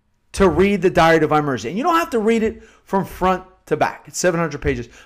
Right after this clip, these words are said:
But what I recommend doing is definitely getting it, familiarizing yourself, most importantly, with the promises that Jesus makes in this diary. And to understand this,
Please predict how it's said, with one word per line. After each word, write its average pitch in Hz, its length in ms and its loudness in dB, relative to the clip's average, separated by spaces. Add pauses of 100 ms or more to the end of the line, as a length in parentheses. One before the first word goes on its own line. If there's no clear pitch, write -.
(120)
But 175 180 4
what 180 160 4
I 165 160 6
recommend 175 640 2
doing 156 120 0
is 143 80 -4
definitely 208 300 0
getting 175 320 2
it, 120 220 -8 (200)
familiarizing 208 640 2
yourself, 160 640 -2
most 208 460 2
importantly, 156 680 -4 (1160)
with 175 160 -4
the - 80 0
promises 208 760 0
that 170 100 2
Jesus 165 480 -4
makes 143 460 -4 (680)
in 165 120 -2
this 151 160 0
diary. 104 400 -2 (760)
And 170 140 -2
to - 180 0
understand 247 760 0
this, 127 400 -8